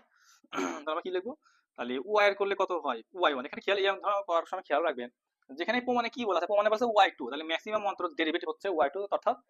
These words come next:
এর আপনাকে দুইবার অন্তরজ নির্ণয় করা লাগবে। আর যেখানে ওয়াই ওয়ান, ওয়াই টু সম্পর্কে বলা আছে, তাহলে আপনি, আহ, ওয়াই ওয়ান, ওয়াই টু দিয়ে প্রকাশ করবেন। আমি বলেছিলাম যে, যে এরকম ভাবে একটু বলেছিলাম,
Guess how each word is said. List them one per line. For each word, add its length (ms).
এর 120
আপনাকে 360
দুইবার 320
অন্তরজ 260
নির্ণয় 180
করা 120
লাগবে। 220
আর 100
যেখানে 320
ওয়াই 240
ওয়ান, 140
ওয়াই 160
টু 140
সম্পর্কে 220
বলা 200
আছে, 160
তাহলে 140
আপনি, 200
আহ, 1040
ওয়াই 180
ওয়ান, 120
ওয়াই 120
টু 100
দিয়ে 100
প্রকাশ 220
করবেন। 160
আমি 80
বলেছিলাম 300
যে, 140
যে 100
এরকম 220
ভাবে 140
একটু 120
বলেছিলাম, 340